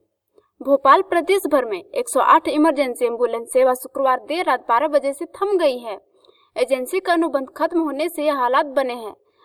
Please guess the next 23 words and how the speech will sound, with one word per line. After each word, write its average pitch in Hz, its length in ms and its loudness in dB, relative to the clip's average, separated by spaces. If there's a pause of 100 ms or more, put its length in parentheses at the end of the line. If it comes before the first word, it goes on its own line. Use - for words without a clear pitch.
(120)
ऐसे 381 260 -2
में 392 140 2
मरीजों 311 340 0
को 285 120 0
बड़ी 240 220 0
परेशानी 294 520 0
का 349 160 0
सामना 294 360 0
करना 302 300 0
पड़ 320 220 2
रहा 262 200 0
है। 220 180 -10 (480)
एम्बुलेंस 285 460 0
बंद 359 240 2
होने 320 240 2
की 359 140 -2
वजह 269 300 0
से 311 180 -2
इंदौर 285 420 2
से 330 160 -6
जिला 285 280 -2
अस्पताल 330 460 0
में 220 180 -10